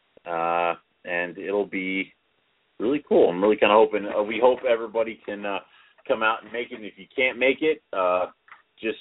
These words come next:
support us by buying a Carpet Fest T-shirt. It's almost like people are collecting them now.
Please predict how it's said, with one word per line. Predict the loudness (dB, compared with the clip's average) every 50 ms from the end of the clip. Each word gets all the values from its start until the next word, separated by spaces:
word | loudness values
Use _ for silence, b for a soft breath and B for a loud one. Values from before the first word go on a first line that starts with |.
| -6
support | -6 -6 -2 4 4 6 6 6
us | 4 2 0 0
by | -2 0
buying | 0 0 -2 -2 -2 -4 -6
a | -6 -8
Carpet | -4 -2 -2 -2 0 -2 -6 -4
Fest | -2 -4 -4 -4 -6
T-shirt. | -8 -6 -2 -2 -2 -2
It's | 0 -2
almost | -4 -2 0 0
like | 0 0 0 -2
people | -12 -6 -2 0
are | -2 -2
collecting | -2 -8 -6 0 2 2 2 0 -2 -4 -2 -2
them | 0 0 0
now. | 0 0 0 0 -2 -4